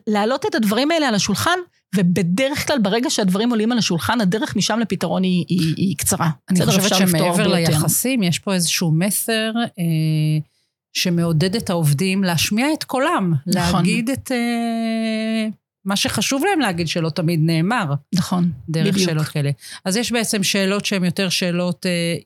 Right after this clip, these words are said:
Speaker 2: אישיות, על
Speaker 1: בדיוק.
Speaker 2: דברים שחשובים לך.
Speaker 1: כן, יש
Speaker 2: יש
Speaker 1: כל מיני סוגים של שאלות. יש,
Speaker 2: ש-
Speaker 1: אם אני חוזרת רגע לקלפים, אז יש קטגוריה שלמה שנקראת החיים עצמם, שזה כל מיני דרכים לשאול מה
Speaker 2: זה
Speaker 1: שלומך.
Speaker 2: שאלות התעניינות
Speaker 1: זה שאלות
Speaker 2: יותר.
Speaker 1: התעניינות, כן, שזה באמת
Speaker 2: כן.
Speaker 1: מאפשר. עכשיו,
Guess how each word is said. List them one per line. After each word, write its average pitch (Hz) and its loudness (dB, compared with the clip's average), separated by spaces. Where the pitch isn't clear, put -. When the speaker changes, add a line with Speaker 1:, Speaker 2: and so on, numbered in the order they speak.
Speaker 2:
אישיות, 185 0
על 220 2
Speaker 1:
בדיוק. 196 2
Speaker 2:
דברים 185 0
שחשובים 180 -2
לך. 202 -2
Speaker 1:
כן, 294 -6
יש 320 0
Speaker 2:
יש 214 2
Speaker 1:
כל 359 2
מיני 370 0
סוגים 262 0
של 254 -2
שאלות. 202 0
יש, 262 0
Speaker 2:
ש- 208 2
Speaker 1:
אם 247 -2
אני 262 0
חוזרת 240 0
רגע 247 0
לקלפים, 240 0
אז 196 2
יש 214 0
קטגוריה 214 0
שלמה 196 -2
שנקראת 202 -2
החיים 202 0
עצמם, 320 -2
שזה 226 0
כל 269 -2
מיני 311 0
דרכים 214 0
לשאול 202 0
מה 190 2
Speaker 2:
זה 190 0
Speaker 1:
שלומך. 202 2
Speaker 2:
שאלות 208 2
התעניינות 185 2
Speaker 1:
זה 339 0
שאלות 453 0
Speaker 2:
יותר. 415 2
Speaker 1:
התעניינות, 415 0
כן, 403 -2
שזה 311 -2
באמת 359 2
Speaker 2:
כן. - 2
Speaker 1:
מאפשר. 349 0
עכשיו, - -2